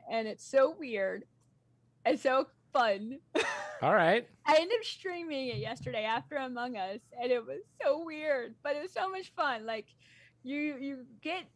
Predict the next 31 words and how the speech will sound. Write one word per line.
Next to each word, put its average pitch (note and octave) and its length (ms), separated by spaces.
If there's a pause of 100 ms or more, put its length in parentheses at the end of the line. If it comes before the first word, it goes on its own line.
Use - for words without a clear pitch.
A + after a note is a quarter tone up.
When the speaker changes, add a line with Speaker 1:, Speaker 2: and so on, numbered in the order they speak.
(200)
Speaker 1:
like, B3 320
sent - 380
to D4+ 120
this B3 260
demon C4 440
school G3+ 500
as G#3+ 240
a A3+ 40
human B3+ 300
exchange B3 600
student, F3+ 460 (100)
and A3 260
you A3 220
get, A3+ 400
like, A#3 260
m-, A#3 260 (540)
introduced C#4 600
to - 100
all A#3+ 240
of A3+ 160
the, G#3+ 380
the B3 80
seven A#3+ 340
Demon A3 240
Brothers, F#3+ 380
or G#3 60
basically B3 380
the G#3 60
seven G3 360
sins. G#3 580
Speaker 2:
Yeah. F#2+ 300